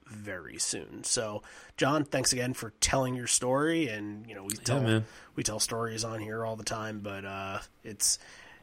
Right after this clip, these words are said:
Speaker 1: it's nice to, it's nice to hear from, from you and, and really get down deep into your Pearl Jam soul, so to speak. So, uh,
Speaker 2: Yeah, you know, I hope it helps people appreciate the shows and gives it some perspective, you know.
Speaker 1: Yeah,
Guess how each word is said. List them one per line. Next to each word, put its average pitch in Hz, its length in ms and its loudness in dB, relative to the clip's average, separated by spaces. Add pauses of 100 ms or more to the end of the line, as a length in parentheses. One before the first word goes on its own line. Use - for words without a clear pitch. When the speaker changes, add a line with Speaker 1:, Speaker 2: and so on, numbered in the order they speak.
Speaker 1:
it's 110 260 0
nice 117 400 4
to, - 120 4
it's 113 460 -2
nice 135 220 6
to 127 80 0
hear 113 260 -2
from, 104 440 -6 (360)
from 107 320 0
you 101 440 0
and, 95 300 -10
and 101 400 -8 (120)
really 104 240 0
get 101 320 -4 (380)
down 101 220 0
deep 104 280 -6
into 98 480 -2
your 104 220 -8
Pearl 104 280 6
Jam 98 320 -6
soul, - 360 2
so - 200 2
to - 100 -6
speak. - 420 -2
So, 196 420 2
uh, 190 140 -4
Speaker 2:
Yeah, 254 120 0
you 208 120 12
know, 170 160 12
I - 20 8
hope 143 220 8
it 135 80 10
helps 135 240 8
people 117 600 8
appreciate 110 520 6
the 101 80 6
shows 101 320 6
and 101 260 0
gives 107 220 4
it 107 80 0
some - 180 -4
perspective, - 560 -4 (100)
you 139 120 -6
know. 139 140 -6 (200)
Speaker 1:
Yeah, 240 220 6